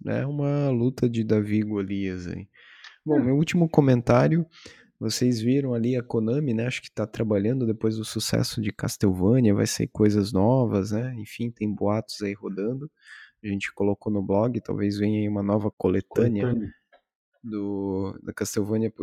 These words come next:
Speaker 1: do Game Boy Advance, né? Já teve um, é, Nintendo, a Konami, né?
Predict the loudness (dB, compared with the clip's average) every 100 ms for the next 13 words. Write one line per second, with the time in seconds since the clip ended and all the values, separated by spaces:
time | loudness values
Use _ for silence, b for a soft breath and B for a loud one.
0 | -8 -2 0 2 2 0 0 -2 -2 -2
1 | -2 -4 -6 -4 -6 -8 -8 -8 -4 -4
2 | -6 -8 -18 _ -10 -6 -6 -8 -6 -6
3 | -6 -2 0 2 0 -4 _ _ _ _
4 | _ _ _ -4 0 2 4 4 4 2
5 | -2